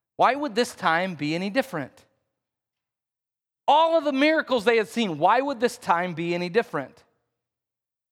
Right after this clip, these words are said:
But during that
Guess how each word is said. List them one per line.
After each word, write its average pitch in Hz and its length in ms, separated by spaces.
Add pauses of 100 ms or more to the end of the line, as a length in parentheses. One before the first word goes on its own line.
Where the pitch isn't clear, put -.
(1300)
But 170 340
during 349 580
that 294 300